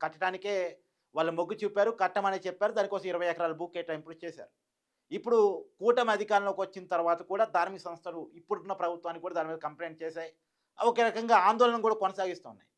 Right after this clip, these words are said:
ఆందోళనను గమనించి గతంలోనే చంద్రబాబు నాయుడు గారు తిరుపతి పోయినప్పుడు ప్రకటించారు, "ఇక్కడ ముంతాజ్ హోటల్ని నేను పర్మిషన్స్ రద్దు చేస్తున్నాను, ఆ హోటల్కి ఇచ్చినటువంటి పర్మిషన్స్ ఇక్కడ కట్టడానికి లేదు" అని చెప్పేసి గతంలో చెప్పారు.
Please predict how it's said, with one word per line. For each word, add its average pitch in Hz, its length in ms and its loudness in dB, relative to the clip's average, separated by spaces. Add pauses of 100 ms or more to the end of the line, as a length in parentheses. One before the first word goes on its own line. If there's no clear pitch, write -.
(320)
ఆందోళనను 220 640 6
గమనించి 208 680 0 (220)
గతంలోనే 208 420 2
చంద్రబాబు 190 420 -2
నాయుడు 185 160 -2
గారు 170 160 0
తిరుపతి 165 320 -4
పోయినప్పుడు 165 320 -4
ప్రకటించారు, 160 480 -6 (380)
"ఇక్కడ 175 140 0
ముంతాజ్ 180 460 2
హోటల్ని 165 560 -4 (280)
నేను 160 140 -4
పర్మిషన్స్ 175 460 -2
రద్దు 156 200 -2
చేస్తున్నాను, 165 680 -6 (340)
ఆ 143 120 4
హోటల్కి 170 400 -2
ఇచ్చినటువంటి 156 400 -10
పర్మిషన్స్ 147 440 -10
ఇక్కడ 156 240 -12
కట్టడానికి 151 400 -8
లేదు" 160 260 -4
అని 151 120 -8
చెప్పేసి 147 500 -16 (340)
గతంలో 175 220 -2
చెప్పారు. - 520 -14